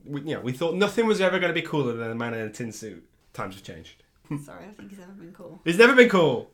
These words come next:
Speaker 1: It was cool back in two thousand and eight.
Speaker 2: <laughs> He was not cool back
Speaker 1: He
Speaker 2: in
Speaker 1: was
Speaker 2: two thousand. No,
Speaker 1: c-
Speaker 2: he was not.
Speaker 1: He was.
Speaker 2: He's not.
Speaker 1: Um, but, yeah, so, uh, and they cater to kids, and kids can take, you know, go with their parents and stuff. It's, it's a day out.
Speaker 2: They're family films, yeah.
Speaker 1: Yeah.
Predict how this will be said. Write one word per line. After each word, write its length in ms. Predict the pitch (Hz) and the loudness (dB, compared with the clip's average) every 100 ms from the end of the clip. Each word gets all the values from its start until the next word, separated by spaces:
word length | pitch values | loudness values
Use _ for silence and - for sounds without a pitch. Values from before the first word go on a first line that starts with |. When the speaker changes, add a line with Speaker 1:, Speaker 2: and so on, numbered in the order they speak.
| _ | _
Speaker 1:
It 140 | 262 165 | -2 -2
was 120 | 139 | -2
cool 240 | - 120 | -2 -2
back 220 | 117 113 | -2 -6
in 80 | 104 | -8
two 140 | - 107 | -12 -10
thousand 320 | 101 95 98 | -10 -12 -14
and 80 | 98 | -14
eight. 180 | 95 254 | -10 -8
Speaker 2:
<laughs> 60 | |
He 40 | 269 | -8
was 160 | 262 | -8
not 220 | 269 262 | -10 -12
cool 220 | - 226 202 | -10 -10 -4
back 100 | 269 | 0
Speaker 1:
He 60 | |
Speaker 2:
in 80 | 269 | 4
Speaker 1:
was 140 | 269 196 | 4 4
Speaker 2:
two 160 | 208 | -4
thousand. 0 | |
No, 180 | 233 269 | -6 -4
Speaker 1:
c- 60 | 302 | -6
Speaker 2:
he 60 | |
was 240 | 285 285 262 | -8 -10 -10
not. 420 | 247 220 151 - _ _ - | -8 -8 -10 -16 _ _ -16
Speaker 1:
He 80 | |
was. 500 | 147 101 92 92 135 - | -10 -10 -10 -12 -16 -16
Speaker 2:
He's 180 | 196 | -16
not. 480 | 185 170 151 156 - _ _ _ _ _ _ - | -16 -14 -12 -14 -16 _ _ _ _ _ _ -12
Speaker 1:
Um, 420 | 117 117 117 113 - _ _ _ - | -8 -6 -6 -10 -16 _ _ _ -14
but, 420 | 139 156 131 - _ | 0 0 0 -6 _
yeah, 440 | 156 165 131 92 - _ _ | -2 0 0 -2 -10 _ _
so, 460 | - 139 127 120 - | -6 -4 -2 -4 -10
uh, 100 | 180 175 | -12 -6
and 380 | 165 165 143 - _ _ _ _ | -6 -6 -12 -18 _ _ _ _
they 100 | 143 | -4
cater 260 | 147 175 123 | -2 -2 -4
to 60 | 123 | -8
kids, 360 | - 113 107 110 | -6 -6 -6 -12
and 140 | 104 | -12
kids 320 | 120 104 - | -10 -10 -14
can 180 | - 101 | -18 -18
take, 240 | 95 101 - | -14 -14 -14
you 60 | 117 | -12
know, 160 | 110 101 | -10 -10
go 120 | 98 | -12
with 100 | 95 | -14
their 80 | 95 | -14
parents 400 | 107 101 82 101 | -12 -12 -14 -18
and 80 | |
stuff. 300 | - 101 104 - | -18 -16 -16 -14
It's, 200 | 214 175 | -12 -12
it's 260 | 175 202 | -8 -4
a 60 | 180 | 0
day 240 | 160 143 | 2 2
out. 100 | 120 117 | 0 -6
Speaker 2:
They're 100 | - | -8
family 260 | 320 - | -8 -8
films, 440 | - 170 151 180 - | -10 -12 -14 -18 -18
yeah. 160 | 131 165 | -14 -8
Speaker 1:
Yeah. 240 | - | -8